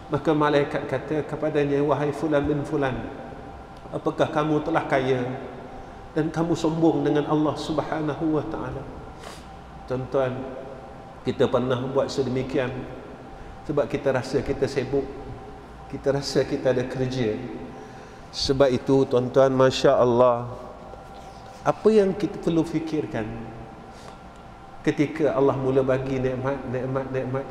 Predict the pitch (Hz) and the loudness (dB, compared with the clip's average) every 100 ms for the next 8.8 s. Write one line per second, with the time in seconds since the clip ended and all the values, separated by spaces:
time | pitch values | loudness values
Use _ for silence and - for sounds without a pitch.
0 | - 135 151 135 113 131 135 131 139 120 | -8 -2 -2 0 0 0 -2 0 0 2
1 | 117 120 120 107 95 - - - - - | 0 -2 -8 -10 -14 -14 -16 -18 -18 -18
2 | - - - - - 104 117 113 120 113 | -18 -18 -18 -18 -12 -4 -2 -2 -2 -2
3 | 117 107 123 123 123 - - - - - | -4 -2 -2 -2 -6 -10 -12 -14 -16 -16
4 | - - - - 113 120 113 107 117 120 | -16 -18 -18 -12 -8 -2 0 0 0 -2
5 | 117 - - - - - - - - - | -6 -8 -10 -10 -12 -14 -16 -16 -16 -16
6 | - - - - 127 113 - 117 110 110 | -16 -16 -16 -8 -4 -4 -2 -2 -2 -4
7 | - 120 123 127 - - - - 117 127 | -2 -2 -2 -4 -8 -12 -14 -6 -2 0
8 | 127 120 135 131 120 117 117 120 | 0 0 -4 -2 -2 0 -2 -2